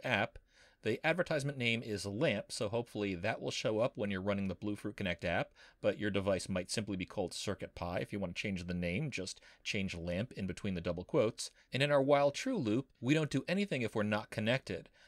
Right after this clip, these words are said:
If you wanted to do something when not connected, you could add some code here, like maybe respond to claps.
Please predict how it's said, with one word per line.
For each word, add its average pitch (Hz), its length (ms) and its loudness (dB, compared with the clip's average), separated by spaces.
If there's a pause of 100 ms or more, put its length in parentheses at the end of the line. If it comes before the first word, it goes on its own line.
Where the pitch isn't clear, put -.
(100)
If - 140 -10
you 117 80 0
wanted 113 240 2
to 104 100 0
do 139 180 2
something 156 360 -2
when 143 120 2
not 139 200 -2
connected, 131 480 -2
you 90 80 -2
could 95 140 -8
add 98 200 0
some 92 140 -8
code 147 300 0
here, 135 280 4
like 95 220 -4
maybe 90 200 -2
respond 123 440 -2
to - 40 2
claps. - 500 -4